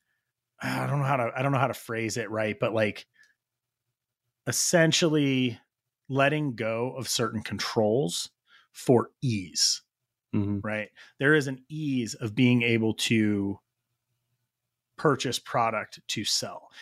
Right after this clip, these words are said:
Speaker 1: And there's a, there's a lot of value to it too, because, I mean, like, when you look at what we are, like, being able to sell a t-shirt or hat or being able to do, like, brand collaborations, like, there, there's a lot of crossover, there's a lot of value,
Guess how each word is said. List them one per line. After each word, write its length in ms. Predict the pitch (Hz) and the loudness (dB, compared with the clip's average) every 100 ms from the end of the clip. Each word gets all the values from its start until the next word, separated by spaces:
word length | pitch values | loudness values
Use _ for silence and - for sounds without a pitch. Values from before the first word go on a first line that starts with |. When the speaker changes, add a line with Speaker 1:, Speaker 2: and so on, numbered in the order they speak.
| - 190 | -6 4
Speaker 1:
And 120 | 220 | 6
there's 160 | 277 | 6
a, 80 | 302 | 4
there's 280 | 226 220 240 | 2 2 2
a 100 | - | 0
lot 240 | 214 233 | 0 2
of 100 | 196 | 2
value 540 | 123 113 135 123 104 - | 0 2 4 2 -2 -8
to 160 | - 110 | -8 -8
it 80 | - - | -8 -8
too, 320 | 107 117 143 | -6 -4 0
because, 420 | 139 - 127 110 | 0 2 2 2
I 60 | 120 | 2
mean, 160 | 123 | 2
like, 160 | 117 135 | 2 2
when 100 | 143 | 4
you 100 | 160 | 6
look 160 | 165 | 6
at 200 | 151 113 | 4 2
what 160 | 135 117 | 0 0
we 100 | 117 | 0
are, 280 | 117 117 107 | 0 0 0
like, 180 | 104 - - _ | -6 -14 -20 _
being 200 | 135 139 | -4 0
able 180 | 131 123 | 2 0
to 60 | 113 | -4
sell 180 | 113 | -6
a 60 | 110 | -8
t-shirt 380 | - 110 107 104 | -6 -4 -4 -6
or 80 | 98 | -4
hat 440 | - 101 101 95 | -2 0 -2 -2
or 220 | 107 98 - - - - | -4 -6 -8 -14 -18 -6
being 200 | 110 110 | 0 0
able 160 | 104 | 0
to 60 | 104 | -2
do, 140 | 107 | -2
like, 240 | 104 104 - - | -4 -6 -10 -8
brand 400 | 110 98 101 - | -4 -2 -2 -2
collaborations, 840 | 101 98 101 104 101 110 101 - | 0 0 0 0 -2 -2 -4 -4
like, 220 | 120 - - - - _ _ - | -4 -6 -14 -20 -20 _ _ -14
there, 640 | 120 127 120 113 110 110 - _ _ - | 0 4 6 4 2 -2 -10 _ _ -4
there's 160 | 131 | -2
a 60 | 117 | -2
lot 280 | 107 117 127 | -2 0 0
of 80 | - | 0
crossover, 420 | 120 110 - 104 | -4 -4 -8 -10
there's 180 | 101 113 | -12 -12
a 20 | |
lot 160 | 107 98 | -10 -10
of 80 | |
value, 360 | 95 104 147 | -10 -6 -4